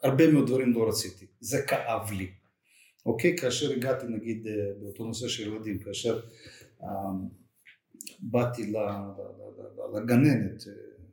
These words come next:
ושוחחתי איתה ואמרתי שאני לא רוצה שילד שלי יהיה בגן. פשוט לא רוצה,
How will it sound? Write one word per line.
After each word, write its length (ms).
ושוחחתי 520
איתה 200
ואמרתי 360
שאני 240
לא 40
רוצה 220
שילד 880
שלי 240
יהיה 180
בגן. 200
פשוט 200
לא 100
רוצה, 300